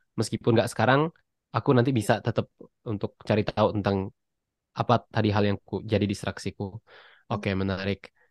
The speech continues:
Speaker 2: Hmm.
Speaker 1: Terus kalau misalnya Kak Lisa sendiri melihat apakah secara umum nih orang-orang Indonesia itu kayak mahasiswa atau pekerja-pekerja di yang baru masuk kantor
Speaker 2: Hmm.
Speaker 1: ini biasanya itu udah mindful nggak sih dengan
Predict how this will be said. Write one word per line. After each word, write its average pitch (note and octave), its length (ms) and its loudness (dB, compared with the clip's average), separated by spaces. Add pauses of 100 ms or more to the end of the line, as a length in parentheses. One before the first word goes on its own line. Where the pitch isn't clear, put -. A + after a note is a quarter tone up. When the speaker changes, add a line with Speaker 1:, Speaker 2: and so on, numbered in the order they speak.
Speaker 2:
Hmm. F#3 320 -18
Speaker 1:
Terus D3 320 4 (140)
kalau C#3 180 4
misalnya C3+ 360 2
Kak B2+ 160 0
Lisa C3 200 0
sendiri C#3+ 320 2
melihat C#3 360 2
apakah A#2+ 680 -2 (160)
secara A#2+ 380 4
umum A#2 340 4
nih G#2 100 2
orang-orang G#2 600 0 (320)
Indonesia A2+ 480 4
itu A#2 160 -2
kayak G2+ 160 2
mahasiswa G2+ 560 0
atau G2+ 240 -2
pekerja-pekerja G2+ 800 -2
di F#2+ 260 -2
yang G2+ 240 -4 (300)
baru G2+ 240 2
masuk G2+ 180 -6 (380)
kantor G#2 340 -2
Speaker 2:
Hmm. G#2 40 0
Speaker 1:
ini A2 120 0
biasanya A2 360 4 (760)
itu D3+ 100 0 (100)
udah G#2 180 4 (1080)
mindful G#2+ 360 4
nggak G2 160 2
sih G#2 120 0
dengan F#2+ 180 0